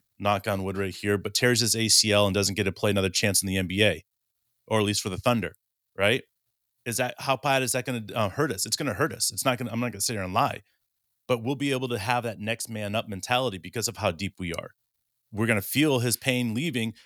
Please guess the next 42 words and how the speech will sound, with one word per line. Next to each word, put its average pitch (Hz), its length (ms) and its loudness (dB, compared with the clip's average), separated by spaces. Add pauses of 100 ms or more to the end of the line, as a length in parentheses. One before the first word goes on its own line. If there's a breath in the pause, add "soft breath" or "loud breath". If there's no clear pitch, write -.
(140 soft breath)
but 117 80 -2
we'll 123 160 2
be 120 120 0
able 110 140 0
to 98 60 -4
cover 104 300 0
down. 87 280 -4 (200)
I - 20 -8
mean, 104 160 0
the 101 60 2
same 143 300 4
goes 127 200 4
to 101 80 0
Josh 101 360 2
Giddey. 98 180 -2
The 85 80 -2
same 123 240 2
goes 117 200 -2
to - 80 -6
Chet. 107 300 0
The 98 80 -4
same 123 240 0
goes 117 240 2
to, 104 300 0 (280 soft breath)
you 104 120 0
know, 92 80 2
Shai. 104 420 4 (320 soft breath)
Like, 101 200 -4
this 127 180 0
team 156 220 0
is 143 100 -2
designed 101 640 0 (160)
for 104 100 -4
the 92 100 -4
next 104 400 -2
man 104 260 0
up 107 140 -6
mentality 101 760 -2
because 101 400 -2
injuries 135 440 0
are 104 100 2
in-, 98 180 -2